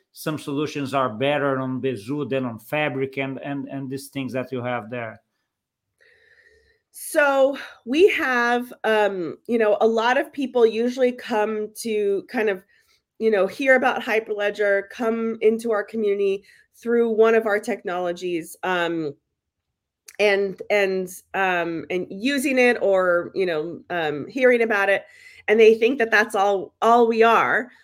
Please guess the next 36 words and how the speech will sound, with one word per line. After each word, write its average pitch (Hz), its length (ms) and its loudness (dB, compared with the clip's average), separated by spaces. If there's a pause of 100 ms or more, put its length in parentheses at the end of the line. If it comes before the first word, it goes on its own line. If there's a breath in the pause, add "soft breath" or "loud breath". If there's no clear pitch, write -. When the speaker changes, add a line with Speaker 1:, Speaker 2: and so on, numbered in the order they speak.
(200 loud breath)
Speaker 2:
Um, 196 500 0
but 202 520 2
we 220 200 -4
actually 240 640 -2
are 202 440 2
a 196 100 0
number 247 520 0
of 196 240 -4
different 202 720 -2
D 214 120 -2
L 196 160 0
Ts, 262 680 -6 (420 soft breath)
tools, 262 680 0
and 214 240 0
libraries. 240 840 0 (360 soft breath)
Um, 196 560 0
so 214 680 4
it's 214 160 0
a 220 40 2
little 226 260 2
bit 226 260 2
like, 190 400 0 (120)
um, 185 500 -2
you 208 120 4
know, 196 100 0
kind 220 260 -2
of 214 80 2
like 202 260 0
you're 208 120 4
just 240 280 -2
at 226 100 -4
the 214 80 -4
tip 262 220 -4
of 233 120 -2
the 226 100 0
iceberg, 269 680 0